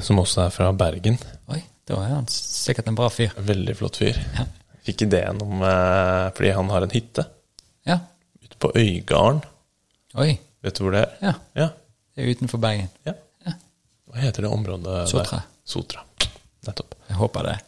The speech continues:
Speaker 2: Det er litt så lenge siden.
Speaker 1: Ja, det er
Speaker 2: Jo,
Speaker 1: litt,
Speaker 2: det er jo
Speaker 1: litt
Speaker 2: det.
Speaker 1: utenfor Sotra, tror jeg.
Speaker 2: Ja, enda lenger mot England.
Speaker 1: Ja, for det,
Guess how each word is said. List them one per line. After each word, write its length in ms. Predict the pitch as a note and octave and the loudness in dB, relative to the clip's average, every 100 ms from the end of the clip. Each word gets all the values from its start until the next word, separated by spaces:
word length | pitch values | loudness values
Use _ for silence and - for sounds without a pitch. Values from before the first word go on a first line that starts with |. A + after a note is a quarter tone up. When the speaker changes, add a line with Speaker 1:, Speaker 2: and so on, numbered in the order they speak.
| _ | _
Speaker 2:
Det 120 | - | -6
er 40 | G2+ | -2
litt 100 | A2 | -2
så 100 | A#2+ | -2
lenge 160 | A2 | 0
siden. 120 | A#2 A#2+ | 4 6
Speaker 1:
Ja, 220 | A#2+ A#2+ | 8 8
det 80 | A#2+ | 10
er 20 | |
Speaker 2:
Jo, 60 | |
Speaker 1:
litt, 140 | A#2+ A#2 | 10 8
Speaker 2:
det 100 | - | 6
er 100 | A2 | 8
jo 60 | |
Speaker 1:
litt 160 | A#2 G2+ | 6 6
Speaker 2:
det. 100 | A#2+ F#2 | 2 2
Speaker 1:
utenfor 340 | F#2 G2+ G2 | -4 -4 -4
Sotra, 440 | - F2+ - G2 F2 | -4 -6 -10 -12 -6
tror 160 | F#2+ | 0
jeg. 100 | A2 | -2
Speaker 2:
Ja, 420 | - - _ - F#2+ | -2 -18 _ -6 -4
enda 140 | F#2 | -2
lenger 260 | F2+ F#2+ F#2+ | -2 -2 -2
mot 180 | G2+ - | -4 -2
England. 320 | G#2 F#2+ F2+ - _ _ _ _ _ _ | -2 -2 -6 -12 _ _ _ _ _ _
Speaker 1:
Ja, 100 | F#2 - _ _ | -4 -4 _ _
for 160 | - G2+ | -2 4
det, 140 | G2 | 6